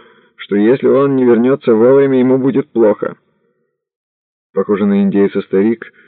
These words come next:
сидел на деревянном стуле около входа в лавку, где продавалась наживка.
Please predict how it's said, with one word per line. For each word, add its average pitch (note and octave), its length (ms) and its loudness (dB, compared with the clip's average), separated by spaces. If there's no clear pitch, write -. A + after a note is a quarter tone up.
сидел F#2+ 240 -2
на G#2 100 0
деревянном G2 480 0
стуле G2+ 300 -2
около F#2+ 240 0
входа F#2+ 280 -4
в E2+ 80 -4
лавку, G#2+ 480 -4
где F#2+ 180 -8
продавалась F#2+ 540 0
наживка. F2+ 580 -8